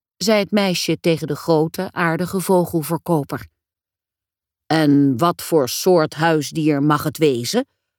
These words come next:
vroeg de aardige vogelverkoper terug. "Een kikker, of een panter, eh,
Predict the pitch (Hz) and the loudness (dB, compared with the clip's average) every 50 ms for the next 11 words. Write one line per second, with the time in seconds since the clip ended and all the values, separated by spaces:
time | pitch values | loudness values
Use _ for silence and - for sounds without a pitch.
0 | _ _ _ - - 196 180 190 - 185 - - 185 175 170 170 175 170 - 180 | _ _ _ -2 0 0 0 0 -2 -4 -2 -2 -2 -2 -2 -2 -2 -4 -4 -2
1 | 147 160 170 170 156 160 160 143 - 165 156 - - 170 156 - - 156 - - | 0 2 2 2 0 -2 -4 -6 -4 -6 -4 -2 -2 -2 -2 -2 -4 -8 -8 -8
2 | 160 147 165 220 254 - - _ _ _ _ _ _ _ _ _ _ _ _ _ | -8 -6 -6 -6 -8 -10 -14 _ _ _ _ _ _ _ _ _ _ _ _ _
3 | _ _ _ _ _ _ _ _ _ _ _ _ _ - 247 247 247 240 233 - | _ _ _ _ _ _ _ _ _ _ _ _ _ 2 4 4 4 4 2 2
4 | - 370 381 - 220 160 - - _ _ _ _ _ _ - - - - 302 269 | 2 2 2 2 0 -4 -4 -8 _ _ _ _ _ _ -16 -6 0 0 2 2
5 | 269 320 269 - - 392 381 302 247 - 147 123 - - _ _ _ _ _ _ | 4 2 2 4 4 4 4 2 0 -2 -6 -12 -12 -16 _ _ _ _ _ _
6 | _ _ - 247 262 262 262 254 262 262 254 262 240 190 131 95 90 | _ _ 0 2 4 4 4 4 4 4 4 2 2 0 -2 -6 -10